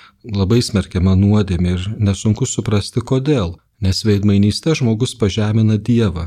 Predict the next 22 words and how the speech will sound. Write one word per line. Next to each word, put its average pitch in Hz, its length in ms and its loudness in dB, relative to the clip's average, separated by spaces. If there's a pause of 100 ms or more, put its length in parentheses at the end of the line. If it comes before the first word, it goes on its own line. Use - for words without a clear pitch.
(140)
jį 98 240 -2
pastumia 107 480 0
į 95 160 2
antrą 113 400 0
planą, 90 400 0
į 87 80 -2
pirmą 98 320 0
vietą 127 320 -2
iškeldamas 104 720 -2
kažką 101 380 -4 (100)
kitą, 127 380 -4 (180)
kūrinius, 101 680 0 (100)
iškeldamas 104 640 -2
į 90 80 -10
pirmą 101 320 0
vietą 98 320 -2
publiką, 107 640 -2 (240)
tuos, 95 240 -4
kurie 92 380 -2 (340)
gali 90 320 -2
juo 90 300 -2 (340)
gėrėtis, 117 720 -4